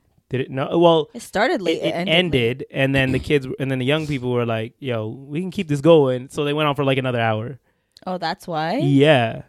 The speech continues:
Speaker 2: Oh, 'cause we, it was, I swear it went on to, like, midnight or something.
Speaker 1: Yeah, yeah, but it finished technically at, like, eleven o'clock.
Speaker 2: Okay.
Speaker 1: Yeah.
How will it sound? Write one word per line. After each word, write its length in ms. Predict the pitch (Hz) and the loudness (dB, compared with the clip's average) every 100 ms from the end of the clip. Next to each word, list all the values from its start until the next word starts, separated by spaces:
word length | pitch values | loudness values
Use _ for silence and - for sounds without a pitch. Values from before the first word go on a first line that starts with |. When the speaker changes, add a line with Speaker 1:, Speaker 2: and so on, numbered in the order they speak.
| _ | _
Speaker 2:
Oh, 480 | 160 175 190 170 156 | -4 -2 0 -2 -4
'cause 160 | 196 175 | -8 -8
we, 160 | 175 | -8
it 100 | - | -4
was, 200 | 220 254 - | -4 -6 -6
I 120 | 180 | -6
swear 280 | 190 220 226 | -4 0 0
it 80 | 170 | 2
went 120 | 185 | 0
on 120 | 202 | -2
to, 100 | 208 | 0
like, 160 | 165 - | -2 0
midnight 380 | 160 196 165 - | -2 0 -2 -4
or 80 | |
something. 480 | - - - - 185 _ _ _ _ _ | -8 -12 -14 -16 -16 _ _ _ _ _
Speaker 1:
Yeah, 220 | 165 185 | 2 4
yeah, 220 | 165 127 117 | 6 4 4
but 180 | 139 | 2
it 180 | 139 131 | 2 0
finished 340 | 165 151 - - | 0 -2 -4 -6
technically 640 | - 135 135 117 120 113 | 0 0 -2 -6 0 0
at, 120 | 120 | 0
like, 120 | 113 | 0
eleven 300 | 113 110 107 | 2 0 0
o'clock. 420 | 107 117 110 113 _ _ - | -2 -4 -6 -8 _ _ -2
Speaker 2:
Okay. 440 | 170 - 139 160 - | -2 -2 -8 -8 -4
Speaker 1:
Yeah. 340 | 135 117 104 | 0 2 0